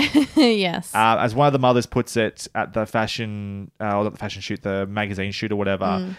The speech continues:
Speaker 2: you know, it's like I have multiple apps running at once.
Speaker 1: Mm-hmm.
Speaker 2: And that is very much the visualization that we get of
Speaker 1: Oh,
Speaker 2: these.
Speaker 1: what a wonderful visualization.
Speaker 2: Well,
Speaker 1: And soundscape.
Speaker 2: yes
Speaker 1: Good Lord.
Speaker 2: and no.
Speaker 1: Mm-hmm.
Speaker 2: Like, I think it is very clever.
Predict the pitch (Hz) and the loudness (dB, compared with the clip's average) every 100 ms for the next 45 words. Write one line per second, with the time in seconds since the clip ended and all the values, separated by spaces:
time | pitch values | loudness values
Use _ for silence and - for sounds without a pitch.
0 | - 107 110 - 110 107 110 104 110 - | -10 -2 -2 -2 -4 -2 -2 -2 -4 -2
1 | 110 87 95 - 98 95 85 147 214 - | -6 -4 -6 -8 -10 -8 0 2 2 -2
2 | - - _ - - 120 127 120 110 127 | -10 -14 _ -10 -6 2 4 4 4 4
3 | 120 117 110 - 98 104 135 131 127 110 | 4 0 -2 -4 -6 0 0 2 2 2
4 | 98 104 107 110 101 92 95 95 - - | 0 -2 -2 -6 -6 -8 -6 -6 -6 -10
5 | - _ 110 202 196 196 190 - - 214 | -20 _ -2 2 4 2 -2 -10 -6 -2
6 | 208 180 185 208 _ _ 208 208 - - | 0 0 -4 -12 _ _ -10 -8 -8 -8
7 | 190 - 208 - 147 262 214 277 339 - | -10 -8 -10 -4 6 8 8 6 4 4
8 | 247 269 190 202 147 - _ - 156 240 | 2 4 2 2 0 -8 _ -4 6 8
9 | 370 202 190 185 175 180 190 175 143 131 | 8 6 8 8 6 4 4 2 4 4
10 | 85 - _ _ - 202 208 156 - 160 | 2 -4 _ _ -4 -2 2 2 2 4
11 | 185 208 170 156 - 175 160 120 120 127 | 4 2 -2 -4 0 4 4 4 0 -2
12 | 113 139 127 - 120 98 62 | 4 4 4 0 -4 -4 -6